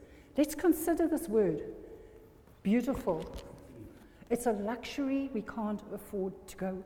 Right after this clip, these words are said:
we cannot go without. We cannot afford to go without this word. Consider it luxurious. Consider it a, a source of great satisfaction, especially when it's in you, especially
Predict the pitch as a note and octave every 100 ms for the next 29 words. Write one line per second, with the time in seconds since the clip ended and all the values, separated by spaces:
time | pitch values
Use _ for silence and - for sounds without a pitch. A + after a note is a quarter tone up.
0 | - G3+ A3 A3 A3 - - F#3+ F#3 F3+
1 | D#3+ - - - - - - - - G#3
2 | - A#3 A#3 A3+ - G3 F#3 F3+ F3+ -
3 | E3 - F3 - D#3 D#3+ - - - -
4 | - - - - F#3+ - A3+ G#3+ G3+ G3+
5 | - F#3+ F3+ - G3+ G3+ F3+ - - -
6 | - - - B3 A3+ - C4+ C4 B3+ -
7 | - - - - G#3 - - - - -
8 | D4 G#3 - - - - - - - G3+
9 | - - F3 F#3 G#3 A3 - - - -
10 | G3+ G#3+ - G3 E3+ - E3+ D3 - -
11 | - - - - - - - D#4 - F4+
12 | F4+ G4 E4+ E4 D#4+ C4 D#4 E4+ C#4+ D#3
13 | - - - - - - - C#4+ - -
14 | E4+ E4+ - E4 G#3+